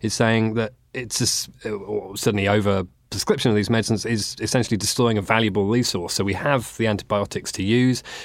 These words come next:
but if we overuse them or there's completely limitless, uh, control over them, then th-,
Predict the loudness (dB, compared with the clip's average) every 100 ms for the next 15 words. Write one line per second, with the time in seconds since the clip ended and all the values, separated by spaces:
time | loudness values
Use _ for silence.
0 | -6 -4 0 2 4 4 2 2 0 0
1 | 0 0 -2 -4 -4 -2 -2 -2 0 0
2 | -4 -8 -10 -10 -8 -8 -8 -4 2 4
3 | 2 0 -2 -2 -4 -8 -20 -12 -2 0
4 | 0 -2 -4